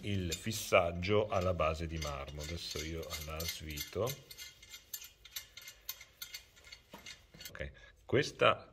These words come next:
questo oggetto qui lo andremo a infilare all'interno del foro, qua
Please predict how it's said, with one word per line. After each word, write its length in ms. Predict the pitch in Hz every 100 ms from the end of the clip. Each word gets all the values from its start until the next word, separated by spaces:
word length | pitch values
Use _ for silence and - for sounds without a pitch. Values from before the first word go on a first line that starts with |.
| -
questo 280 | - 113 -
oggetto 380 | 92 92 - 90
qui 300 | - 80 82
lo 140 | - 104
andremo 640 | 110 98 82 78 78 78 - - - - - -
a 220 | 107 110 - - - -
infilare 1000 | 131 127 - 101 87 76 82 107 151 - - - - - - - - - - - - - - -
all'interno 1120 | - 107 117 131 123 - 107 113 123 123 127 -
del 360 | 92 90 92 92
foro, 1000 | - - 98 80 78 85 90 - - -
qua 420 | - 104 95 87